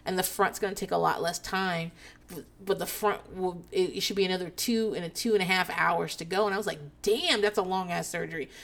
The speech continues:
If the front part's gonna take less time, that means you were in there for, what, three, four hours? Damn."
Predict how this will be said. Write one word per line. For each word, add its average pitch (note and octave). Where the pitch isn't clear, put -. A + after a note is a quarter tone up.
If F#3
the G3+
front E4
part's C#4+
gonna B3
take A#3
less B3
time, A3+
that C4
means C4
you C4
were B3+
in B3
there B3
for, A#3+
what, A3+
three, A#3
four B3
hours? D4
Damn." A3+